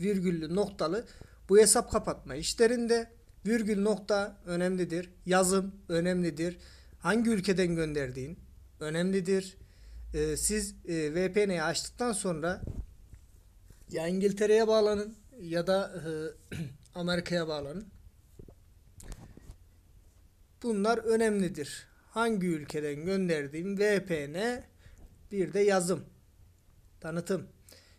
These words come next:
Yani, e, Instagram'ın direkt gelip bakıp okuyacağı şey şu açıklama zaten. Şu açıklamaya bakıyor, ondan sonra inceliyor. Acaba var mı? Açıklamada onları ikna edebilirseniz hesabı kö-,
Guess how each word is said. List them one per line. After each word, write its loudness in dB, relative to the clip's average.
Yani, 0
e, -2
Instagram'ın 2
direkt 2
gelip -2
bakıp -6
okuyacağı -2
şey -6
şu -4
açıklama -6
zaten. -8
Şu -6
açıklamaya -6
bakıyor, -10
ondan -6
sonra -8
inceliyor. -6
Acaba -4
var 0
mı? -10
Açıklamada -6
onları -4
ikna -8
edebilirseniz -4
hesabı -6
kö-, -10